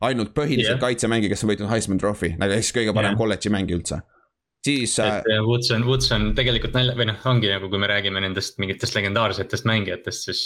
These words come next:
Speaker 2: äh, noh, me räägime Peyton, Brady, need, aga nagu reaalselt Charles Woodson on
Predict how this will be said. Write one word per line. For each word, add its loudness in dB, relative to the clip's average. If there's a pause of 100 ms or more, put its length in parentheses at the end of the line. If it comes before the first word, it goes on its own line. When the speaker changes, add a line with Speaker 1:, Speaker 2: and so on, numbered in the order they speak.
(120)
Speaker 2:
äh, 2
noh, -4
me 0
räägime -2
Peyton, -2
Brady, 0
need, 2
aga 0
nagu -2
reaalselt -2 (220)
Charles 0
Woodson 0
on 0